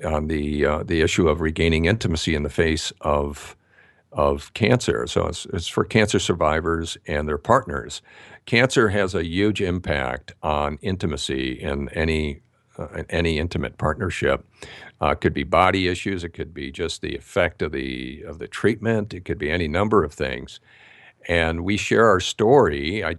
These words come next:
try to bring my life partner with me. She's also a speaker, uh, when possible.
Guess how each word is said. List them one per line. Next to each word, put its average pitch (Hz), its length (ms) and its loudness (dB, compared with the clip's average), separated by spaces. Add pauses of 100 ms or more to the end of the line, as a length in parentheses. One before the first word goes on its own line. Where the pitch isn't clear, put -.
try 101 180 2
to 90 60 -6
bring 82 580 -6
my 69 280 -6
life 71 320 -4
partner 78 260 -4
with 82 220 -2
me. 76 260 -4
She's - 260 -6
also 85 300 0
a 78 60 -2
speaker, 67 540 -4 (360)
uh, 67 200 0
when 71 840 -6
possible. 101 600 2